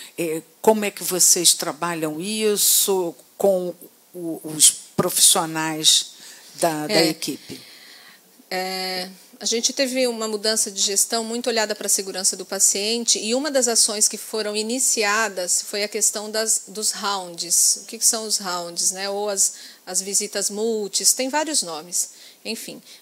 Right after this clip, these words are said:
Speaker 2: Mas são as visitas em que tem um profissional de cada área, que pelo menos a cada,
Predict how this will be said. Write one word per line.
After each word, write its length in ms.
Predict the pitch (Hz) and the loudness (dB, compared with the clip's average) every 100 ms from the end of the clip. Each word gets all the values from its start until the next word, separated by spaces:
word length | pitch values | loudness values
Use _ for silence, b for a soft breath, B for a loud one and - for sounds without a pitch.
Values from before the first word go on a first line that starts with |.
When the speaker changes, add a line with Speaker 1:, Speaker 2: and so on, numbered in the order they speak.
| - | -4
Speaker 2:
Mas 180 | 202 | 4
são 180 | 214 285 | 6 6
as 140 | 320 254 | 2 0
visitas 540 | 233 208 240 247 220 | 0 0 0 -2 -4
em 100 | 220 | -4
que 140 | 220 | -8
tem 340 | 220 - 262 294 | -4 0 0 -2
um 100 | 349 | -6
profissional 560 | 302 277 - 240 196 | -4 -2 0 0 -2
de 120 | 190 - | -4 -4
cada 320 | - 247 233 | -2 2 2
área, 340 | 185 185 196 | 4 2 -2
que 100 | 208 | -6
pelo 240 | - 220 226 | -6 -6 -2
menos 400 | 233 269 294 254 | -2 -2 -2 -2
a 80 | |
cada, 720 | 247 254 220 208 202 196 185 | 0 0 0 2 0 0 -2